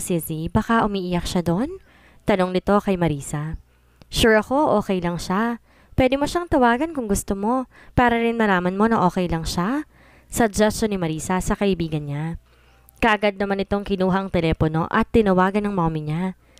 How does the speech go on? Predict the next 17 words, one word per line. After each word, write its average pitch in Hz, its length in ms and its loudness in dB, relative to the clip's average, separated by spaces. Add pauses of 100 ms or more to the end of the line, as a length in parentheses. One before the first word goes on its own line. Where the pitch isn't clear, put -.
(240)
"Hello, 220 280 4
Mom?" 226 440 -4 (560)
"Hello, 214 240 4
anak. 202 480 -4
Napatawag 285 560 -2
ka?" 175 320 -4 (400)
tanong 208 360 0
ni 208 40 -4
Madam 175 320 -2
Sandra 190 480 0
sa - 160 -6
anak 156 240 -6
niya. 160 320 -4 (560)
"Mom, 226 320 2
is 190 160 -2
he 208 160 0
okay? 196 480 -2